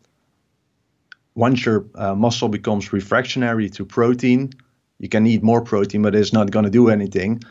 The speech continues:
It seems weird to me that branched chain amino acids, which are a component from protein,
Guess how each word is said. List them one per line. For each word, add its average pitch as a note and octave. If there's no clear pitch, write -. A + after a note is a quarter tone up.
It C3+
seems C#3+
weird G#2
to D#3+
me D#3+
that G#2+
branched G#2+
chain A#2+
amino G#2
acids, D3
which G#2
are A2
a G#2
component B2+
from B2
protein, B2